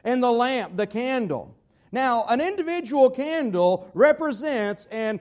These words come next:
stands for the individual testimony of a child, of each child of God. If you're here today and you're saved by God's grace, then you ought to be a light to those around you.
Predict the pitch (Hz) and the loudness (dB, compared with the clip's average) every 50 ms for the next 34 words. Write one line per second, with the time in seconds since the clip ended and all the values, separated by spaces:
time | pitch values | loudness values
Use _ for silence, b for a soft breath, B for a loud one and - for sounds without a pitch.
0 | - - - - - - 302 311 320 320 294 233 - - 220 220 208 202 208 202 | -10 -14 -14 -10 -4 -2 -2 0 0 0 -2 -4 -2 0 2 4 4 4 4 2
1 | 196 B B B 165 220 226 - 226 285 320 320 330 294 311 311 302 262 185 165 | 0 B B B -6 -6 -4 -4 -4 -4 -2 -2 -4 -4 -4 -4 -6 -6 -6 -2
2 | 240 233 226 226 220 226 - - - 269 302 302 - - - 214 220 220 220 220 | 2 2 2 2 2 -2 -8 -6 -2 0 2 2 0 -2 -6 -4 -2 -2 -2 0
3 | 220 214 208 202 190 - - 233 240 240 233 - 202 190 202 247 269 285 214 - | 0 -2 -2 -2 -4 -6 -4 -4 -4 -4 -2 -2 -4 -4 -4 -4 -6 -6 -6 -8
4 | - - 254 254 247 240 240 240 214 190 180 226 226 220 196 147 123 90 - _ | -6 -2 0 2 2 2 2 0 -2 -4 -4 -2 0 0 -2 -4 -8 -14 -18 _
5 | _ b b b b b 196 214 147 208 294 294 240 247 285 294 269 247 262 277 | _ b b b b b -4 -4 -2 -2 -2 0 0 0 0 -2 -4 0 2 2
6 | 269 262 262 262 269 269 254 - - - - 285 294 294 294 277 233 175 226 220 | 2 2 2 0 -2 -2 -2 -4 -6 -6 -4 -2 0 0 0 -2 -2 -2 0 0
7 | 214 214 190 220 220 214 208 160 170 160 254 277 294 262 214 196 202 - - - | 0 0 -2 -2 -2 -2 -2 -4 -4 -2 0 2 4 4 2 2 -4 -6 -14 -20
8 | _ _ _ _ _ _ _ _ _ _ _ _ _ _ _ _ - 151 226 262 | _ _ _ _ _ _ _ _ _ _ _ _ _ _ _ _ -4 0 2 2
9 | 262 254 240 190 - B B B B 180 262 294 302 302 302 - - 254 262 208 | 2 2 0 -2 -4 B B B B 2 4 4 6 6 4 2 0 -4 -6 -6
10 | 262 262 262 - 233 233 226 220 214 226 254 269 277 233 185 185 175 185 185 - | -6 -6 -4 -2 2 4 4 4 4 2 4 4 4 4 4 2 0 0 -4 -8
11 | - _ - 233 254 247 226 233 240 240 240 240 240 240 233 - - - - 196 | -14 _ -4 -2 0 2 4 4 4 4 6 6 6 4 4 0 -8 -10 -4 0
12 | 220 226 220 220 220 226 226 220 214 208 170 123 143 151 127 110 98 98 | 2 2 4 2 2 0 0 -2 -2 -4 -6 -6 -8 -8 -8 -8 -10 -14